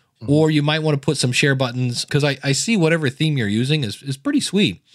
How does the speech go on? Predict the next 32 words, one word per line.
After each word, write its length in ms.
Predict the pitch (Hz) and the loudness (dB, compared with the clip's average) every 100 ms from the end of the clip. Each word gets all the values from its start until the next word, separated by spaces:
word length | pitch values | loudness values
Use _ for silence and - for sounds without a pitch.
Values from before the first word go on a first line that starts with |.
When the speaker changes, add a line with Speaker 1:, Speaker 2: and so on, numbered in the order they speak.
| - - _ | -20 -20 _
Speaker 2:
See 140 | - 202 | -4 -2
if 60 | 185 | 0
there, 80 | 185 | 0
you 60 | |
can 120 | 165 | 0
put 140 | 151 156 | 0 0
some 120 | 139 | 0
share 220 | 131 170 | 2 2
buttons 320 | 160 139 123 131 | 2 0 -2 -2
on 100 | 113 | -2
the 80 | 104 | -2
sidebar 720 | - 190 151 98 92 92 98 _ _ - | -2 -2 0 0 0 0 -4 _ _ -4
so 120 | 147 | -2
that 120 | 139 | 0
people 200 | 151 139 | 0 0
don't 120 | 135 | 0
have 80 | 127 | 0
to 80 | 117 | -2
scroll 240 | - 120 104 | -6 -2 -2
down 240 | 113 117 | -2 -4
so 180 | - 92 | -6 -6
far, 240 | - 90 | -6 -8
'cause, 420 | - 104 95 - - _ _ | -4 -6 -4 -10 -14 _ _
'cause 160 | - 135 | -2 2
you 60 | 151 | 4
do 140 | 185 | 4
have 200 | 135 120 | 2 2
really 220 | 139 139 | 2 2
extensive 420 | 98 - 123 101 | 0 -2 -2 -2
show 200 | - 165 147 | 0 0 0
notes. 420 | 95 90 - - _ _ _ _ _ - | -2 -4 -8 -18 _ _ _ _ _ -2
And 560 | 120 117 117 110 110 | 0 2 0 -2 -8